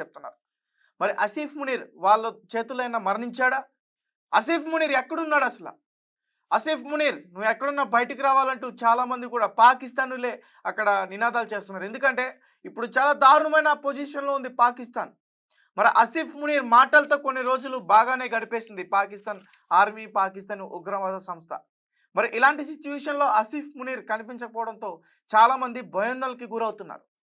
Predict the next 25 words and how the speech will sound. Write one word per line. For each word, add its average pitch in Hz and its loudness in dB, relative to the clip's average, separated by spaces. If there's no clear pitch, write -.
ఆసిఫ్ 247 0
మునీర్తో 294 2
ఇక్కడ 208 2
అయోధ్య 269 6
రామ 254 6
మందిరాన్ని 269 0
కూల్చి 277 -8
దానిపైన 247 0
బాబ్రీ 240 6
మసీద్ 240 -6
నిర్మించి 254 -12
ఒక 170 0
మొట్టమొదటి 277 2
ఇటుక 269 -4
ఆసిఫ్ 233 2
మునీర్తో 262 -6
పెట్టిస్తానంటూ 254 -8
కూడా 247 -2
అక్కడ 247 -6
మాట్లాడారు. 226 -2
ఆసిఫ్ 285 -4
మునీర్ని 269 -2
అసలు 254 -2
ఒక, 165 0
ఒక, 143 -12